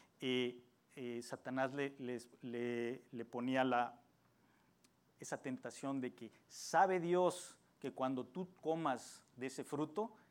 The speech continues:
entonces podrás ser como Él y sabrás el bien y el mal y podrás ver más allá de eso.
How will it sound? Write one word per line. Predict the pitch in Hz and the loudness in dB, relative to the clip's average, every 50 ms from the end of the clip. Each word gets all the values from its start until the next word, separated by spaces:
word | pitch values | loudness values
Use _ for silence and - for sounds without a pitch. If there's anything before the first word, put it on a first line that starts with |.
| _ - | _ -14
entonces | 135 117 110 - 131 135 131 147 139 | -14 -12 -8 -4 -4 -2 -2 -2 -6
podrás | 135 - 123 120 120 120 123 123 | -4 0 0 2 2 2 0 0
ser | - 135 127 123 | -2 -6 -6 -6
como | - 127 120 120 113 110 110 | -8 -10 -8 -8 -8 -8 -8
Él | 117 117 123 120 - | -8 -10 -10 -12 -14
y | 139 | -18
sabrás | - - - 107 104 110 107 113 117 - - - _ _ _ _ _ _ - | -18 -16 -16 -14 -12 -10 -8 -8 -10 -10 -14 -20 _ _ _ _ _ _ -16
el | 131 117 107 | -12 -12 -10
bien | 104 110 110 113 113 110 113 | -10 -8 -8 -8 -8 -8 -8
y | 110 | -8
el | 107 104 | -10 -8
mal | 104 113 113 113 127 | -8 -8 -8 -8 -8
y | 127 | -10
podrás | 110 - 120 117 123 135 131 113 120 123 | -10 -8 -6 -2 -2 -2 -2 -2 -4 -4
ver | 127 139 147 156 151 139 | 0 4 4 4 4 4
más | 135 139 135 135 - - | 2 2 2 2 2 0
allá | 135 120 117 127 123 120 - - - _ _ _ _ _ _ _ _ _ | -2 -2 0 0 0 0 -2 -8 -20 _ _ _ _ _ _ _ _ _
de | - 113 120 117 | -8 -6 -4 -4
eso. | 113 - - - | -4 -6 -12 -20